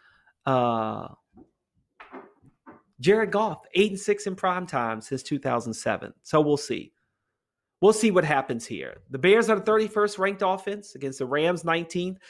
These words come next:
but the Rams defense is third. Bears defense is fifth. It's gonna be a defensive game. You know, it's gonna be a defensive game.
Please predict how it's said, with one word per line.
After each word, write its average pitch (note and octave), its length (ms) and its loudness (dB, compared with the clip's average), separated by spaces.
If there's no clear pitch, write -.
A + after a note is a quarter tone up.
but - 120 -8
the C3 60 -2
Rams E3 380 0
defense F#3+ 440 -2
is C#3 140 -6
third. B2+ 480 4
Bears D#3+ 300 4
defense D#3+ 400 -2
is C#3 120 -2
fifth. B2+ 320 0
It's E3 160 -2
gonna F3 180 4
be D3 160 2
a C#3 40 4
defensive C3+ 440 -2
game. E3 140 2
You C4+ 100 6
know, D#4+ 180 6
it's D#4 100 2
gonna E4+ 140 6
be E4 80 8
a D#4 60 4
defensive D#4+ 440 4
game. D#4 420 4